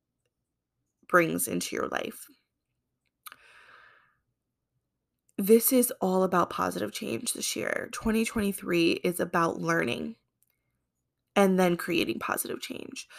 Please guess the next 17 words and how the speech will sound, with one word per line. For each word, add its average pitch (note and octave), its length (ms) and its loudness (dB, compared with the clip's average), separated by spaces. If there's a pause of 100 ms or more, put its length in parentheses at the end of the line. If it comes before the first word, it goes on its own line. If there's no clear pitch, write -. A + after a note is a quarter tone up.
(140)
So G#3+ 160 4
learning G#3+ 400 2
more G#3 140 4
about F3+ 240 2
yourself, - 460 0
learning G3 300 0
more G#3+ 200 0
about F3 580 4 (320)
what G3 160 0
you G3+ 160 -4
want F#3+ 200 0
to F3 60 -2
do. - 460 -6
And F#3+ 180 0
that G3 220 2
really G3+ 260 -2
comes F#3 840 -4